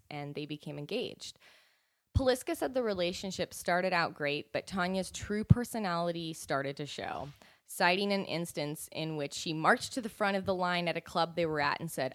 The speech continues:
"I'm Tanya Harding, world-class figure skater." He didn't like that. I guess he thought it was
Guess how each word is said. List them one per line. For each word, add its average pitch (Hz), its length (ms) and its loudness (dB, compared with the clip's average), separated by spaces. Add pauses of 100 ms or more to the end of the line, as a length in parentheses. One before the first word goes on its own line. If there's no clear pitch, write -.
"I'm 220 220 6
Tanya 247 380 2
Harding, 165 440 4
world-class 156 720 0
figure 156 300 -4
skater." - 560 -8 (920)
He 247 140 4
didn't 196 220 6
like 160 240 2
that. - 260 -2 (160)
I 147 60 -4
guess 151 180 -2
he - 100 -6
thought 143 240 2
it - 80 -2
was - 380 -6